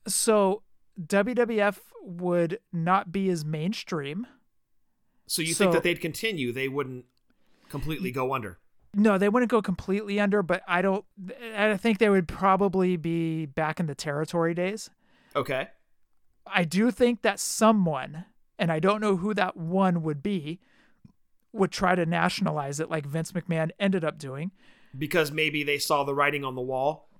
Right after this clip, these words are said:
Speaker 2: like what Vince was trying to do with One, and maybe
Speaker 1: Yes.
Speaker 2: they tried it a couple years later?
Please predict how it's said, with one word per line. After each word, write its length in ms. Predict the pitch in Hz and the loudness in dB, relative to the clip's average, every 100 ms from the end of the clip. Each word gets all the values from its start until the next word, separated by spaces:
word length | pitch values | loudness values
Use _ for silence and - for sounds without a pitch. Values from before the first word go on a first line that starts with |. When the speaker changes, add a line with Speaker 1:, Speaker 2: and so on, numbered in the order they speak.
| - - | -20 -6
Speaker 2:
like 180 | 139 135 | -6 -2
what 200 | 147 123 | -2 -2
Vince 200 | 123 127 | -6 -8
was 100 | 143 | -8
trying 240 | - 143 127 | -2 -2 -2
to 60 | |
do 140 | 120 123 | -6 -8
with 140 | 104 | -8
One, 400 | 117 120 123 151 _ _ _ - | -8 -4 -6 -8 _ _ _ 0
and 140 | 175 | 2
maybe 220 | 160 135 | 2 0
Speaker 1:
Yes. 40 | 131 | 0
Speaker 2:
they 120 | 127 | -2
tried 260 | - 127 | 0 0
it 80 | 131 | -2
a 40 | 123 | -6
couple 240 | 131 135 | -8 -8
years 200 | 117 117 | -10 -8
later? 380 | 110 113 143 190 | -8 -4 -6 -6